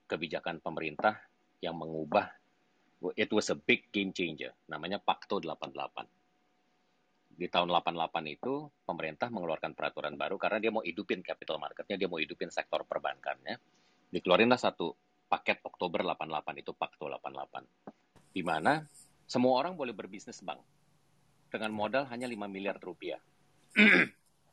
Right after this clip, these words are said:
Itu adalah awal mulanya kita punya banking system, eh,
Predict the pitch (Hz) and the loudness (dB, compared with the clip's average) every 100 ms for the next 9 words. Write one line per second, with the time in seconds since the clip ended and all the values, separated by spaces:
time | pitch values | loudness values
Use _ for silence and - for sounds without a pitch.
0 | - - - - - - - 110 127 - | -20 -20 -20 -20 -20 -16 -10 -6 -6 -4
1 | 101 98 95 95 92 85 95 131 143 _ | -4 -4 -4 -8 -10 -10 -10 -10 -12 _
2 | _ _ _ _ - - 90 90 90 80 | _ _ _ _ -10 -8 -8 -8 -6 -2
3 | 87 82 87 - 80 - 110 110 110 _ | -2 -2 -10 -8 -8 -2 -2 -2 -10 _
4 | _ _ 85 85 | _ _ 0 2